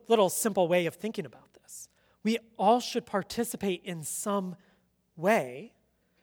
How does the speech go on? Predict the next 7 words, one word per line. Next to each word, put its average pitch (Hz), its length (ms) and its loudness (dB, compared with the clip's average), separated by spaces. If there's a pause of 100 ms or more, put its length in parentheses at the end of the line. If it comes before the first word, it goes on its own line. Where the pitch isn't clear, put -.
(220)
though 208 320 4
we 202 180 0
won't 208 440 0
participate 165 680 -10
in 185 220 -8 (140)
every 156 480 -6 (200)
way. 147 160 -8